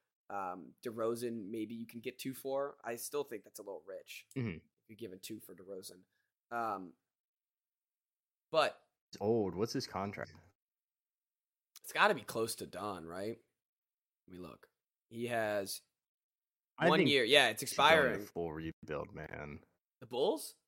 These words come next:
Speaker 1: Yeah, they should have done that, like, two years
Speaker 2: Yeah,
Speaker 1: ago.
Speaker 2: dude, get, you gotta get what you can't eat. <laughs>
Speaker 1: 'Cause
Speaker 2: It
Speaker 1: that's
Speaker 2: would be nuts.
Speaker 1: he's on expiring deal. Zach LaVine they have for the next four years, so I guess they could hold him out for a while.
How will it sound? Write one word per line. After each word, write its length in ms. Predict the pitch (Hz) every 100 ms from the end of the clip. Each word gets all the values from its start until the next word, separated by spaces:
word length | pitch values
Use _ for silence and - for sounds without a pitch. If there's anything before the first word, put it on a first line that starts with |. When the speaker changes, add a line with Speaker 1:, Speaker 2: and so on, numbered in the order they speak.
| _
Speaker 1:
Yeah, 260 | 302 427 392
they 80 | 277
should 140 | -
have 80 | 285
done 100 | 269
that, 140 | 269
like, 140 | 254 247
two 100 | 285
years 240 | 330 330
Speaker 2:
Yeah, 220 | - 80 71
Speaker 1:
ago. 100 | -
Speaker 2:
dude, 260 | 117 110 104
get, 260 | 131 170 165 -
you 160 | 117
gotta 220 | 131 101 85
get 180 | 82
what 160 | 64 -
you 60 | -
can't 240 | - 52 _ _
eat. 200 | 92 80 - _ _ _ _
<laughs> 260 | 131 - - - - _ _ _ _ _ _ _ _ -
Speaker 1:
'Cause 120 | 151
Speaker 2:
It 20 |
Speaker 1:
that's 180 | 170 220 117
Speaker 2:
would 80 |
be 380 | 104 95 87 78 - _
nuts. 720 | 76 80 87 - - - - -
Speaker 1:
he's 180 | 190 220
on 80 | 220
expiring 420 | - 165 147 135
deal. 240 | 113 110 110
Zach 240 | 135 202
LaVine 360 | 214 165 190 170
they 80 | 127
have 220 | 131 131
for 100 | 135
the 40 |
next 200 | 131 - -
four 220 | 123 131
years, 420 | 120 95 87 85
so 180 | - 107
I 60 | 98
guess 220 | 107 165
they 80 | -
could 220 | 131 113 110 _ _ _ _ _ _
hold 320 | - 139 127
him 120 | 135
out 320 | 101 90 98 -
for 100 | 110
a 60 | 95
while. 500 | 90 90 92 95